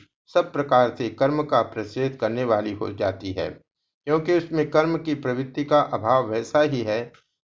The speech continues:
जैसा कि प्रतिषेध विषयक वाक्यों में, जैसे निषेध शास्त्र के मानकर निषिद्ध भक्षण आदि में प्रवृत्ति नहीं होती, उसी प्रकार तत्वमसि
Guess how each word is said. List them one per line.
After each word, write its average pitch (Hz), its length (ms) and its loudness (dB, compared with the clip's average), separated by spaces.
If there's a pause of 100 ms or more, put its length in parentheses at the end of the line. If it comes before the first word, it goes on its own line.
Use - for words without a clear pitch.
जैसा 147 380 4
कि 156 180 -4
प्रतिषेध 131 680 -2
विषयक 127 500 -2 (160)
वाक्यों 120 540 2
में, 104 360 -2 (1700)
जैसे 160 480 4
निषेध 165 420 2
शास्त्र 147 440 6
के 160 200 -2
मानकर 139 500 2
निषिद्ध 143 380 -4
भक्षण 127 560 -2
आदि 123 260 0
में 143 200 0
प्रवृत्ति 131 380 -6
नहीं 123 260 -4
होती, 131 380 -2
उसी 143 280 -6
प्रकार 139 500 0
तत्वमसि 147 600 -4